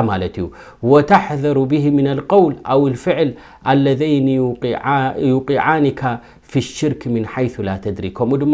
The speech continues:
ተግባራዊ ይኹን ቃላዊ ይኹን ከይተፈለጠካ ናብ ሽርክ ዘውድቕ ዝኾነ ካብዚ እውን ክትጥንቀቕ ኣለካ ማለት እዩ። ወሃዛ የዱሉ ዐላ ቡጥላን ቀውሉ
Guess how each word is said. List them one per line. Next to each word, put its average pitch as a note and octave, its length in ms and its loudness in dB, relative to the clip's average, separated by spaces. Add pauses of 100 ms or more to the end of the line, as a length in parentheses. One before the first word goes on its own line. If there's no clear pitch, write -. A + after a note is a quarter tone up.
(140)
ተግባራዊ D3 520 -2
ይኹን C#3+ 320 -4
ቃላዊ C#3 380 0
ይኹን D3+ 300 2 (300)
ከይተፈለጠካ D3 840 -2
ናብ A#2 180 -4
ሽርክ - 300 -10 (160)
ዘውድቕ A#2 500 -2
ዝኾነ A#2+ 300 -4 (440)
ካብዚ A#2+ 340 -4
እውን B2 260 -2 (260)
ክትጥንቀቕ A2+ 640 -4
ኣለካ G2 340 -4 (100)
ማለት F#2+ 320 -2
እዩ። F#2+ 100 -8
ወሃዛ E3+ 320 4
የዱሉ F#3 380 2
ዐላ D#3+ 240 0
ቡጥላን F3 440 0 (300)
ቀውሉ F3+ 220 6